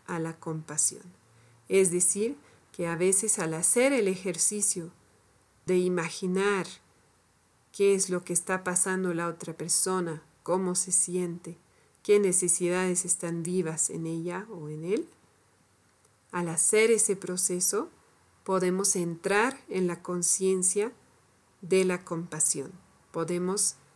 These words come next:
llegar a conectar con nuestro corazón.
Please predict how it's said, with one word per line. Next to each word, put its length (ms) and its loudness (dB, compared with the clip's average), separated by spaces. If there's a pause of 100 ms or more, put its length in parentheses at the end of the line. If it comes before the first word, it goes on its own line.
(180)
llegar 640 2
a 140 -6
conectar 640 -4 (380)
con 220 -4
nuestro 380 -6
corazón. 460 -6